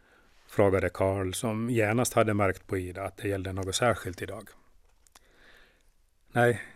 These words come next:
inga ännu. Men Friman har varit sjövild och hotat henne till livet. Jag är rädd.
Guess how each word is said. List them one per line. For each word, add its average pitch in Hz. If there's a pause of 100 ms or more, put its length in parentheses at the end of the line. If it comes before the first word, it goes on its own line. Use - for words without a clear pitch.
inga 113
ännu. 87 (1400)
Men 123 (280)
Friman 117
har 107
varit 101
sjövild 98 (600)
och 117
hotat 127
henne 107
till 120
livet. 90 (760)
Jag 92
är 101
rädd. 95